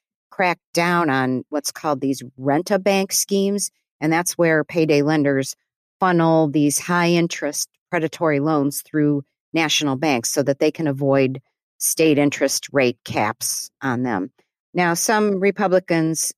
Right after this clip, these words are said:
did support this, this rule, saying it, it brought certainty and resolved lawsuits that were filed against, like, non-bank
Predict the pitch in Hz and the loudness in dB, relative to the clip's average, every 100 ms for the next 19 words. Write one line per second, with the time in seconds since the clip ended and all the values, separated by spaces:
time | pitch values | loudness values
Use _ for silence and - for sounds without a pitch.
0 | 135 - 185 170 - - - 175 160 - | -10 0 0 2 -4 -4 0 0 0 -4
1 | 127 - - - 147 131 139 139 135 131 | -4 -4 -8 -4 -4 -4 -8 -2 0 0
2 | 131 - 147 135 127 123 - 123 - 156 | -2 -2 -2 0 -2 -8 -12 -12 -8 -4
3 | 135 - - 143 - 139 - 139 131 120 | -4 -4 -2 -2 -4 -10 -4 -2 0 -2
4 | 110 117 _ _ - 156 147 151 139 - | -4 -10 _ _ -6 -4 0 0 0 -2
5 | 127 127 135 151 135 - 104 135 - 131 | 0 0 -2 -6 -6 -4 -4 -4 -4 -2
6 | 127 127 - 131 117 - - _ _ _ | -2 -2 -4 -4 -4 -6 -10 _ _ _
7 | _ 135 123 139 131 135 135 135 135 131 | _ -6 -2 0 2 2 2 2 0 0